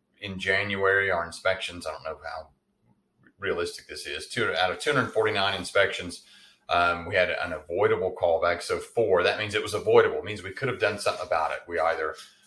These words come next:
we either fell asleep at the wheel, we didn't set expectations, we, uh, maybe locked ourselves out of a house,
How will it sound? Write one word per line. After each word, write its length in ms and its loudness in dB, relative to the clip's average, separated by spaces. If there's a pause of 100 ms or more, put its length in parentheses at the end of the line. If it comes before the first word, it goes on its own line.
(160)
we 100 2
either 140 -2
fell 200 6
asleep 300 0
at 60 -8
the 100 -4
wheel, 320 2
we 80 -6
didn't 220 -8
set 160 0
expectations, 1040 -2
we, 500 -6 (380)
uh, 420 -2
maybe 400 -4
locked 300 0
ourselves 420 0
out 140 4
of 40 -2
a 120 -2
house, 340 0